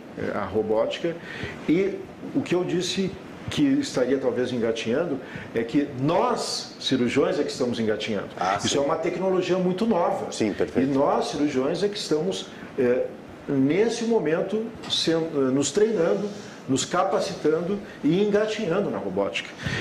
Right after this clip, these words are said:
Speaker 1: É, e, sem dúvida, é, ao longo dos próximos anos, nós teremos melhor definidas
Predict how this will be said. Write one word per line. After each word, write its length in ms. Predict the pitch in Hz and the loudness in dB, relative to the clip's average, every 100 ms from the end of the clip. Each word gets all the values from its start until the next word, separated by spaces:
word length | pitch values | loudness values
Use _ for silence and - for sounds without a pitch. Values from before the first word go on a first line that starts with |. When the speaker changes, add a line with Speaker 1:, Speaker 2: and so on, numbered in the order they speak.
| - - - - - - | -4 -6 -8 -8 -8 -2
Speaker 1:
É, 80 | 120 | 2
e, 180 | 117 147 | 2 2
sem 240 | - 208 | 2 2
dúvida, 420 | 156 175 185 135 | 4 2 2 2
é, 520 | 117 104 120 117 113 113 | 2 2 2 2 2 0
ao 180 | 127 131 | 0 2
longo 560 | 131 156 160 117 107 87 - - - 107 104 | 4 4 2 0 -4 -6 -10 -10 -6 -2 2
dos 300 | 139 180 - | 4 4 0
próximos 600 | - 139 135 - 170 214 | 0 2 2 0 0 4
anos, 480 | 147 180 202 - - | 4 4 0 -4 -6
nós 300 | 147 151 156 | -2 0 0
teremos 520 | - 156 151 135 - - - - | 0 2 2 2 -2 -8 -14 -6
melhor 680 | 120 123 139 165 175 165 165 | 0 4 4 2 2 2 2
definidas 720 | 151 - 160 151 123 107 - | 0 -2 0 0 0 -4 -6